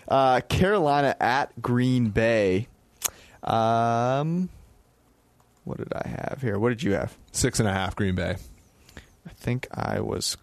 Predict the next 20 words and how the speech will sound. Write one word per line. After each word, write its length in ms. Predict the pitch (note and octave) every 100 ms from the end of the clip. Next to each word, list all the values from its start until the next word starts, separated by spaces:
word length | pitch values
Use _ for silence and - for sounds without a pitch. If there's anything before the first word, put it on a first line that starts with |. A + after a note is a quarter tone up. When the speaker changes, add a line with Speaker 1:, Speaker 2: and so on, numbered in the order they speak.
| _ -
Speaker 1:
close 1080 | - - - - D2+ - - - - - - _ - _ _ -
Speaker 2:
Again, 360 | B2+ C3+ C3+ A#2+
Speaker 1:
to 40 |
Speaker 2:
begging 340 | B2+ C3 B2+ C3
Speaker 1:
that. 80 |
Speaker 2:
people 300 | B2 A#2+ A#2 A2+
to 60 |
bet 280 | G2 G#2+ F#2+
Green 220 | G#2 G2+
Bay 240 | G2 F#2+ F2
because 340 | G2 A2+ F#2+
Green 260 | - A2+ G#2+
Bay 160 | G#2+
is 100 | G2+
a 60 | G2+
little 260 | G#2+ A2
bit 120 | G#2+ G#2+
overvalued 640 | G#2 G2+ G2+ G2 G2 G2
right 160 | G2
now. 420 | F#2+ G2+ G2+ G2